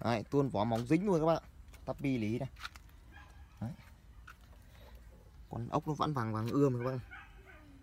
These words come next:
Chưa hiện tượng là dí mọt gì các bác nhé. Giá chỉ có một trăm sáu mươi triệu đồng thôi. Em đã bao rút hồ sơ trên toàn quốc. Anh chị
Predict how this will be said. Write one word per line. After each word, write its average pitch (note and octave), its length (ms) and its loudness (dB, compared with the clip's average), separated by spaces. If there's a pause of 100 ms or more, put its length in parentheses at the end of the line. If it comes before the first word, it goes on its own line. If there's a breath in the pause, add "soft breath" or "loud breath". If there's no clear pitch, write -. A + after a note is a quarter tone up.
(340)
Chưa B2+ 220 2
hiện B2+ 160 -4
tượng - 220 -4
là A2+ 100 0
dí G2+ 280 0
mọt A#2+ 200 0
gì G#2 100 -4
các A#2+ 120 -2
bác B2 100 -4
nhé. C#3 80 0 (3000)
Giá A#2 340 4
chỉ B2+ 60 0
có A2 60 -2
một A2+ 140 -2
trăm A#2+ 160 2
sáu C3 220 2
mươi E3 120 4
triệu C3+ 140 0
đồng A2+ 220 6
thôi. A#2 100 0 (640)
Em G#2+ 200 4
đã A2+ 80 2
bao A#2 240 6
rút D3 180 2
hồ G#2+ 80 4
sơ A#2+ 340 8
trên A#2 160 6
toàn G#2 160 6
quốc. C#3+ 160 8 (440 loud breath)
Anh A2+ 100 4
chị A2+ 120 4